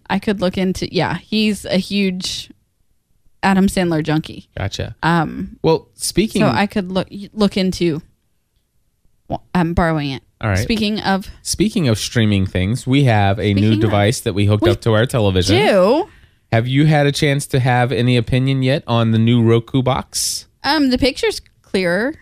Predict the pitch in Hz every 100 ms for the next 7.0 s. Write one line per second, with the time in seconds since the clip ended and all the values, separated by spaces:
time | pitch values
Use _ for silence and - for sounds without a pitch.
0 | _ _ 113 - - - - 104 101 107
1 | 107 104 - - 104 131 117 - 110 107
2 | - 247 285 120 110 113 110 - - 98
3 | - 98 90 165 214 220 233 254 269 240
4 | 226 302 302 226 - 233 220 214 226 285
5 | 190 185 190 180 180 185 190 190 233 -
6 | - 196 - 208 - 202 214 269 403